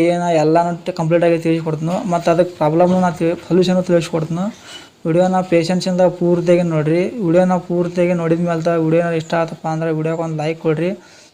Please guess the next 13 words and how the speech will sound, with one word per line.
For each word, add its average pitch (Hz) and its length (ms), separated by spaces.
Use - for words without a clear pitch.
ಚಾನಲ್ಗೆ 165 360
ಸಬ್ಸ್ಕ್ರೈಬ್ 160 460
ಆಗ್ರಿ. 143 260
ಮತ್ತು 165 220
ನಾ 160 100
ಹಾಕುವಂಥ 170 440
ಪ್ರತಿಯೊಂದು 165 440
ಕಂಟೆಂಟ್ಗಳು 165 480
ಭಾಳ 156 240
ಜೆನ್ಯೂನ್ 160 360
ಆಗಿ 160 180
ಟ್ರಸ್ಟ್‌ಫುಲ್ 160 420
ಆಗಿರ್ತಾವೆ. 160 640